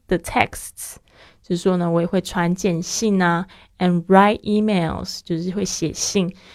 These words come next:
to these friends。When I was younger，当我年轻的时候呢，I liked giving gifts to my friends。我喜欢就是送我的朋友礼物。But now I prefer simplicity.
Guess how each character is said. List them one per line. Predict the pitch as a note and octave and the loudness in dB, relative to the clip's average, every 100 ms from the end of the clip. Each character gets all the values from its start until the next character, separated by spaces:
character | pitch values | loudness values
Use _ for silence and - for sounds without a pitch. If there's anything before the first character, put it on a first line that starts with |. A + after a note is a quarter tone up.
| - | -20
to | - - G3+ G3 | -6 0 0 0
these | - B3 C#4 - | 0 0 0 -6
friends。 | - F#3+ E3+ D#3+ F3 - - _ _ - | -6 0 0 0 -8 -14 -20 _ _ 0
When | G3 | 4
I | A3+ | 6
was | A#3+ A3 - | 6 2 4
younger， | G#3 G3+ G3+ A3+ B3+ C4+ - - - | 4 4 4 6 6 2 -10 -20 -2
当 | A#3 B3 | 6 8
我 | A#3 | 8
年 | G3+ G3+ | 4 2
轻 | - B3 | 0 2
的 | A#3 | 2
时 | A#3 | 4
候 | G#3+ A#3 | 4 4
呢， | G#3 G3 G3+ - - _ | 4 2 0 -8 -20 _
I | F#3 F#3 | 4 6
liked | G3 F#3+ - - - _ _ - | 8 6 4 -4 -20 _ _ 2
giving | A3 A3+ B3 B3 | 4 6 6 2
gifts | B3 F#3 F#3 - - - - - | 2 2 2 -2 -14 -14 -8 0
to | |
my | F#3+ F#3 | 2 2
friends。 | - C#4+ B3+ - - - _ _ - | 0 -2 -2 -4 -10 -16 _ _ 0
我 | F#3+ | 0
喜 | - F#3+ | 0 -2
欢 | F#3+ F#3+ | 0 0
就 | F#3+ | 0
是 | - F3+ | -4 -4
送 | - F#3+ | 0 2
我 | E3+ | 0
的 | D3+ | -2
朋 | - F3+ | -4 -2
友 | F3 F3 | 0 0
礼 | E3+ E3 | 0 0
物。 | E3 E3 - _ _ _ _ _ G#3 | 0 -2 -4 _ _ _ _ _ 4
But | |
now | F#3+ G3 G#3 A#3+ D4 - | 6 6 6 4 2 2
I | G3+ | 2
prefer | G3+ - F#3 - A3+ G3 | 2 -2 -2 2 6 6
simplicity. | - - F3+ - B3 B3+ - - - | 4 -2 -4 0 -2 -2 -4 -4 -6